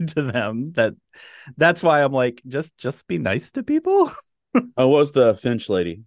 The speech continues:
Speaker 2: Um,
Speaker 1: Oh, Meredith.
Speaker 2: Meredith Finch, who did the, what was
Speaker 1: Ruth.
Speaker 2: her book?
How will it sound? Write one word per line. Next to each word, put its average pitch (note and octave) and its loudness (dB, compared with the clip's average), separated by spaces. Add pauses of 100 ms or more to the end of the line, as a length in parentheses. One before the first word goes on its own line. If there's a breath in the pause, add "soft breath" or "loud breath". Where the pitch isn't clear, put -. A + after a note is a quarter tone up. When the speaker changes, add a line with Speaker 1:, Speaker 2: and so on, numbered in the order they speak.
(140)
Speaker 2:
Um, G2 -4 (960)
Speaker 1:
Oh, C#3+ 2
Meredith. G#2 -4 (300)
Speaker 2:
Meredith A2 0
Finch, - -8 (560)
who A#2 0
did G#2 0
the, F#2+ 0 (760)
what - -14
was A#2+ -4
Speaker 1:
Ruth. A2+ -4
Speaker 2:
her F#2 -6
book? - -8